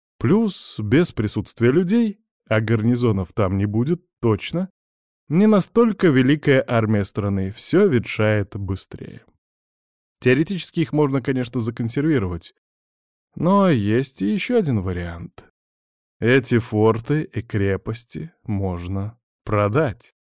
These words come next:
Как ни крути, аристократам на новых землях всё равно придётся строиться, а тут готовые сооружения, выполненные по всем правилам военной фортификации.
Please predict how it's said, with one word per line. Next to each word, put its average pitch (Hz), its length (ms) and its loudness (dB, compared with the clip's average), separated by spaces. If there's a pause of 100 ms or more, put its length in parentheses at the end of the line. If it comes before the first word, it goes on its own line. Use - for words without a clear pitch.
(360)
Как 135 280 2
ни 170 120 4
крути, 131 440 2
аристократам 120 720 2
на 110 80 4
новых 117 300 4
землях 123 360 2
всё - 140 0
равно 110 240 4
придётся 131 400 0
строиться, 110 500 0
а 196 40 4
тут 208 240 0
готовые 120 460 2
сооружения, 104 680 0
выполненные 107 640 2
по 113 160 -2
всем 208 300 -2
правилам 151 560 2
военной 98 380 0
фортификации. - 960 -10